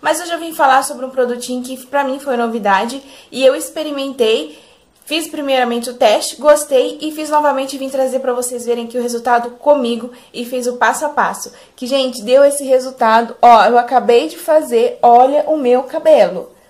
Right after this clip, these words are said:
Como tá brilhoso, como tá sedoso. Gente, é assim, eu gosto de trazer o que é bom, o que funciona, o que realmente é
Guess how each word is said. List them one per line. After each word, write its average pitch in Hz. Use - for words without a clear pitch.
Como 262
tá 240
brilhoso, 214
como 277
tá 247
sedoso. 220
Gente, 220
é 254
assim, 233
eu 240
gosto 277
de 302
trazer 254
o 277
que 320
é 339
bom, 233
o 254
que 294
funciona, 262
o 240
que 240
realmente 247
é 240